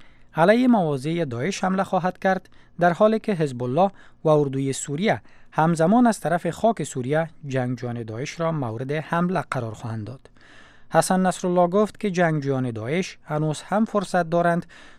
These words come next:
تا گزینهٔ مذاکره را انتخاب کنند و جلو اجرای این عملیات را بگیرند. گروه حزب الله یکی از حامیان کلیدی بشار الاسد،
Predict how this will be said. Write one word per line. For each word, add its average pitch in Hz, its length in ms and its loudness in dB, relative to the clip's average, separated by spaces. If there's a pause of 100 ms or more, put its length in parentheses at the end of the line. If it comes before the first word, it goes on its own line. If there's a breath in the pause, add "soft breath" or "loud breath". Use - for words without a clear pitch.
تا 226 160 8
گزینهٔ 180 500 2
مذاکره 147 540 0
را 156 80 2
انتخاب 113 400 -8
کنند 110 360 -12
و 123 220 -4
جلو 127 320 -4
اجرای 135 380 -4
این 170 100 -2
عملیات 147 460 -2
را 160 100 0
بگیرند. 113 600 -6 (560 soft breath)
گروه 160 260 2
حزب 143 340 -2
الله 175 260 2 (360 soft breath)
یکی 202 220 2
از 208 120 2
حامیان 160 500 0
کلیدی 135 580 -4
بشار 120 380 -8
الاسد، 113 400 -2